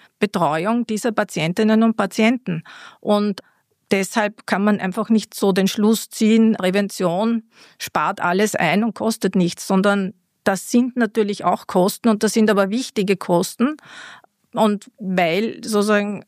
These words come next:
diese Kosten auch den Mehrwert dann einer besseren Gesundheit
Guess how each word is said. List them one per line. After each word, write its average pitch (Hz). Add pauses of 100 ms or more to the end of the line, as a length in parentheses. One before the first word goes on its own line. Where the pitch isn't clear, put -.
(120)
diese 214
Kosten 196
auch 196
den 208
Mehrwert 185
dann 196
einer 185
besseren 202
Gesundheit 208